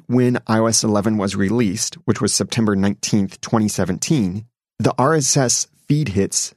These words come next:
and subscriptions, according to that system, start climbing significantly.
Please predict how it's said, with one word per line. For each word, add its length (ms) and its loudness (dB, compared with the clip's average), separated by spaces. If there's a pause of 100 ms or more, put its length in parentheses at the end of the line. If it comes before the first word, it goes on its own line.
and 160 0
subscriptions, 720 -2
according 420 0
to 140 -2
that 200 -2
system, 440 0 (100)
start 380 -2
climbing 720 0 (120)
significantly. 1200 -2